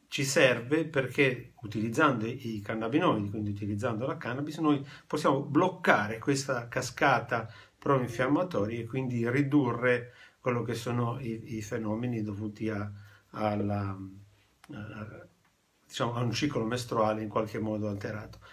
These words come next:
Ricordiamo che insieme al dolore sono presenti altri sintomi, la nausea, il vomito,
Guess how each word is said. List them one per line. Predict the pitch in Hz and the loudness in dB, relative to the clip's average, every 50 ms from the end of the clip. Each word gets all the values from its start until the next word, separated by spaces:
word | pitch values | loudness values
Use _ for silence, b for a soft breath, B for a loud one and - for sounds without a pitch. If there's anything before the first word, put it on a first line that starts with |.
| B B - | B B -8
Ricordiamo | - 127 123 123 170 170 170 170 165 165 180 190 196 156 | -6 -6 0 2 2 2 4 4 4 4 4 4 4 2
che | - - 143 131 | 2 2 0 0
insieme | 123 123 - - 120 120 110 - - - 170 170 160 139 117 113 110 104 104 - - - - - _ _ - | 0 0 -2 -4 -6 -6 -6 -6 -4 -2 0 2 2 2 2 0 -2 -4 -4 -6 -10 -14 -18 -20 _ _ -4
al | 120 113 113 | -4 -2 0
dolore | 110 131 156 165 156 135 135 147 156 165 151 | 4 4 4 6 4 4 4 4 2 2 2
sono | - - 127 113 110 | 0 -2 -4 -6 -8
presenti | 107 104 117 110 117 113 107 - 117 - | -8 -8 -8 -8 -8 -8 -8 -8 -10 -8
altri | - - 151 156 151 147 139 - 107 104 101 | -2 2 2 2 2 0 -4 -6 -6 -4 -4
sintomi, | 101 101 - 110 107 104 - 120 104 104 101 | -4 -6 -6 -8 -8 -8 -8 -6 -6 -4 -4
la | 98 101 104 | -4 -2 -2
nausea, | 104 120 135 147 135 110 104 113 110 | 2 2 4 4 2 0 -2 -4 -6
il | 101 | -6
vomito, | 101 104 117 123 135 135 120 110 107 104 - 117 110 104 104 101 | -4 -2 -2 0 0 0 -2 -4 -6 -8 -8 -8 -6 -6 -8 -10